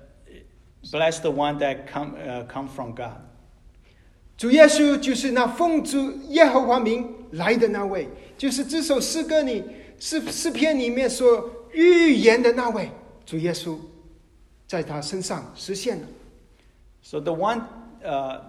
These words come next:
Speaker 1: that is being prophesied through this psalm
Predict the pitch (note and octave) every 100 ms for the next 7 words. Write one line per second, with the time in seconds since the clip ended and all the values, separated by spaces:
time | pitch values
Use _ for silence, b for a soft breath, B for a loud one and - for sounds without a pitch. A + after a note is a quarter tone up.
0 | D3+ D3 C#3+ D3 - D#3 - - D3+ C#3+
1 | F3 G3 F3+ - C#3+ C#3 - D#3 D3 -
2 | - - - F3+ D#3 B2+ -